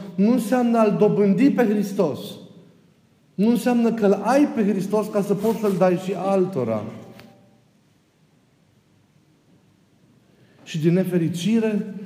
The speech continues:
se întâmplă o mulțumire cu această stare. Coabităm liniștiți cu ea, pentru că ne place acest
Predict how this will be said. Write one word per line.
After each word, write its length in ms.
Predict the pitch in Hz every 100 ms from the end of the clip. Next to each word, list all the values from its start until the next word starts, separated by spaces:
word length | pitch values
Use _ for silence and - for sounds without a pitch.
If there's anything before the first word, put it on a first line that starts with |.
| - - - - _
se 180 | - 170
întâmplă 680 | 156 156 233 233 202 208 196
o 80 | 185
mulțumire 1120 | 180 180 180 175 180 196 233 226 202 202 196 - - - - -
cu 120 | -
această 600 | 165 156 202 190 - 190 180
stare. 760 | - 180 175 139 110 98 92 - - - - _ _ _ _ _ _ _ _ _ _ _ _ _ _ _ - -
Coabităm 520 | 190 160 175 220 214
liniștiți 640 | 185 165 - 170 208 -
cu 120 | - 131
ea, 360 | 147 185 185 - - - - - _ - - - _ _ _ _ _
pentru 320 | 240 247 226
că 140 | - 220
ne 120 | 202
place 440 | - 226 220 226
acest 540 | 190 - 196 180 170